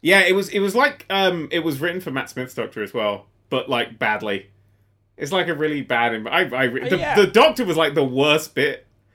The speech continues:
Speaker 1: And, like, Peter Capaldi was bringing wonderful A game, but the lines were
Speaker 2: You know what? It's really bad.
Speaker 1: clunky.
Speaker 2: I keep forgetting Peter Capaldi's the Doctor, even though I like Peter Capaldi more than the other ones, 'cause I, I did, I don't,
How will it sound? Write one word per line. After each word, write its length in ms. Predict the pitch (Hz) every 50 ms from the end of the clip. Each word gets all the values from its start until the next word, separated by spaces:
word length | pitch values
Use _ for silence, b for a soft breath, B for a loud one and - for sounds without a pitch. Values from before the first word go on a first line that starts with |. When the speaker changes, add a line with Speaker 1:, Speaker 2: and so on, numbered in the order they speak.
| _ _ _ -
Speaker 1:
And, 140 | 170 170
like, 260 | 185 190 185 170 - -
Peter 260 | 247 262 240 - 190
Capaldi 480 | 160 196 196 196 180 156 139 117 - _
was 160 | - 156 143
bringing 480 | 131 135 - 185 165 151 139 127 123 113
wonderful 460 | 151 190 202 185 147 135 - 131 123
A 160 | 123 139 143 127
game, 280 | 117 113 104 104 101
but 200 | 95 - 95 -
the 80 | - 123
lines 440 | 120 131 139 143 131 120 110 95 -
were 120 | 107 101
Speaker 2:
You 500 | 95 - _ _ _ _ _ _ _ -
know 80 | 254 269
what? 160 | 285 285 -
It's 180 | 233 247 - 196
really 240 | 220 262 277 277
bad. 220 | 214 - 202 220 226
Speaker 1:
clunky. 20 | 226
Speaker 2:
I 40 |
keep 240 | 214 - - 233 233 -
forgetting 360 | - 190 196 190 208 208 190
Peter 260 | 175 202 180 180 175
Capaldi's 400 | 151 143 156 147 151 151 175 170
the 60 | 170
Doctor, 240 | 160 160 160 160 196
even 180 | 208 214 220 240
though 80 | 214 202
I 40 |
like 420 | 185 156 143 147 170 165 160 - _
Peter 180 | - 175 -
Capaldi 400 | - - - 131 127 135 143 143
more 180 | 127 123 127 127
than 60 | 127
the 80 | 120 113
other 120 | 117 127
ones, 200 | 135 143 143 135
'cause 120 | - 123 113
I, 80 | 110 -
I 80 | 127 117
did, 180 | 117 113 117 _
I 60 | 120
don't, 200 | 110 127 117 -